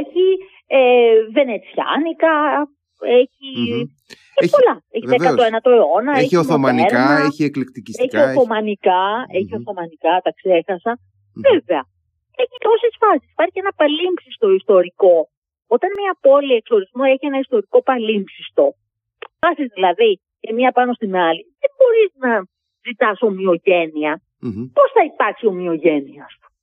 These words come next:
Speaker 1: Πώς είναι δυνατόν στην Αθήνα να υπάρχει ομοιογένεια όταν έχεις από την κλασική αρχαιότητα Ρωμαίους, Βυζαντινούς, ε, Οθωμα-, Οθωμανικά, έχει Οθωμανικά η Αθήνα,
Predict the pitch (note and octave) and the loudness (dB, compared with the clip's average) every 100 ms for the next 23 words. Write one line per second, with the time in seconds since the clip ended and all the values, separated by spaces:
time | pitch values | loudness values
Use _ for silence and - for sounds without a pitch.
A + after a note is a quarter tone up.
0 | _ _ _ _ _ _ C5+ C5+ B4 G#4 | _ _ _ _ _ _ 0 2 -2 -2
1 | F4 D#4 C4 B3+ A3 A#3 G3+ F#3+ G3 G3+ | 2 2 2 0 -2 0 0 0 0 0
2 | F#3+ F#3+ A3+ F#3+ F#3+ F#3+ G3 G#3 G#3 - | 0 0 0 2 0 0 0 0 -2 -4
3 | F#3 F3+ D#3+ - G#3+ F3+ F#3 F3+ F#3+ F#3+ | 0 0 -2 -2 0 0 2 4 4 2
4 | D#3+ - _ _ _ _ _ _ - G#3+ | -6 -6 _ _ _ _ _ _ -2 2
5 | A3+ G3+ G3 B3 G3 - _ _ G#3 B3 | 2 0 -2 0 -4 -8 _ _ -6 -2
6 | A#3+ G#3+ A3 F#3+ E3+ C4 B3 - _ _ | 0 0 -2 -4 2 2 2 0 _ _
7 | _ _ - D#5+ E5 C#4+ D4 D#4+ F4+ F4+ | _ _ -12 -4 -4 -2 0 2 2 2
8 | C#4+ C4+ B3 - A3+ - A3 G#3+ F#3+ F3 | 2 0 0 0 2 0 0 -2 -6 -8
9 | - G3 A#3 D#4 A4+ C5+ D5+ D#5+ B4 A#3+ | -2 0 -2 -6 -6 -2 -4 -2 0 0
10 | E4+ D#4 - C3+ | -4 -10 -14 -12